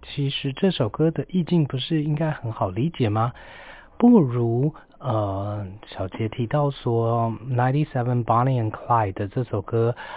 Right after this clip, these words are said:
好像在歌词的内容上面想要再多了解一些，再多确认一些。咦，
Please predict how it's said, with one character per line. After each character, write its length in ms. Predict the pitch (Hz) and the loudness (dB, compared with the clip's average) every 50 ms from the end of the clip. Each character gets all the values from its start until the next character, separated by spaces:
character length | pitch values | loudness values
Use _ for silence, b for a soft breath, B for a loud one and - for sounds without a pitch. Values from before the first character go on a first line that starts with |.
| B B | B B
好 240 | B - 101 95 92 | B -8 -6 -6 -8
像 560 | - - - 170 160 147 139 135 123 120 117 | -6 -2 2 2 2 4 2 2 0 0 -2
在 440 | - 143 131 117 110 107 101 98 101 - | -2 -2 -2 0 0 -2 -2 -4 -6 -4
歌 240 | - 180 202 214 220 | 2 4 6 6 4
词 240 | 214 - - 127 123 | 4 0 -2 0 2
的 100 | 120 131 | 2 4
内 220 | 156 190 220 208 | 4 6 6 6
容 220 | 151 123 117 113 120 | 6 4 2 0 0
上 180 | - 160 143 | 0 0 2
面 200 | 127 123 120 110 | 2 2 0 0
想 200 | 95 - 101 92 | -2 -2 -4 -4
要 140 | 95 101 104 | -2 -4 -4
再 240 | 101 - 127 110 101 | 0 0 0 0 0
多 420 | - - 120 117 120 120 123 127 - B B B B B | 0 -2 -2 0 2 2 0 0 -4 B B B B B
了 240 | - 123 113 131 170 | 0 0 2 2 2
解 140 | 175 - 123 | 2 2 0
一 160 | 104 104 107 | 0 0 -2
些， 300 | 104 - - 117 110 107 | -4 -4 -2 -2 -2 -2
再 320 | 107 - - 117 104 98 92 | -2 0 0 0 2 0 -2
多 260 | - 110 107 107 107 | -4 -4 -2 -2 -4
确 200 | - - - 180 | -2 0 2 2
认 220 | 156 135 131 127 117 | 2 2 2 0 0
一 40 | |
些。 340 | 110 - - 117 107 110 113 - B B B B B B B | -2 -4 -4 -2 -2 -2 -2 -4 B B B B B B B
咦， 300 | - 110 104 127 180 170 | -6 -2 0 2 2 2